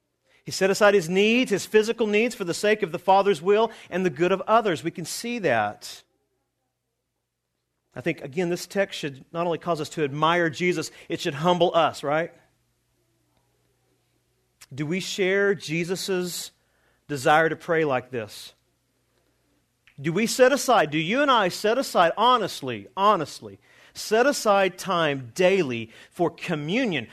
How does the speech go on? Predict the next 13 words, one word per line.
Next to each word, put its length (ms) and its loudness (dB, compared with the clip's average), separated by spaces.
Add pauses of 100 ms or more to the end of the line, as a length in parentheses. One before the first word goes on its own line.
(160)
not 460 2
just 380 -2
prayer 280 0
requests? 880 -8 (1500)
Do 80 -4
you 140 -4
set 220 2
aside 360 0
time 520 -4 (680)
to 120 -2
commune 640 -2
with 200 -6
God, 360 0